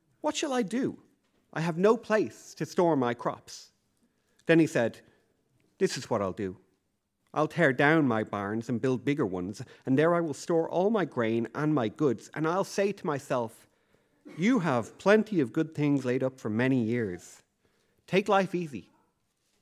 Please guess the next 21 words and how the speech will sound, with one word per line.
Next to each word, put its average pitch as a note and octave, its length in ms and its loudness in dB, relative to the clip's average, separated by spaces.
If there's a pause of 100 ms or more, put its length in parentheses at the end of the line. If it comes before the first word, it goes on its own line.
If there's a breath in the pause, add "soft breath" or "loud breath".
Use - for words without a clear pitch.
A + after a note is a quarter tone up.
Eat, - 380 -8 (640)
drink, D#3 420 -2 (720)
be E3 100 4
merry."'" C#3+ 440 4 (1500)
But B2+ 140 -8
God D#3 260 0
said B2+ 220 -8
to A#2 120 -10
him, G2+ 200 -10 (1400)
"You F#3 480 -4 (140)
fool, D#3 680 -2 (640)
this G#3 240 -2
very E3+ 420 4
night C3+ 640 0
your C#3+ 160 0
life C#3 360 -2
will C3 80 -4
be A#2 140 -6
demanded C3 500 -4
from A#2+ 160 -8
you. G2 200 -8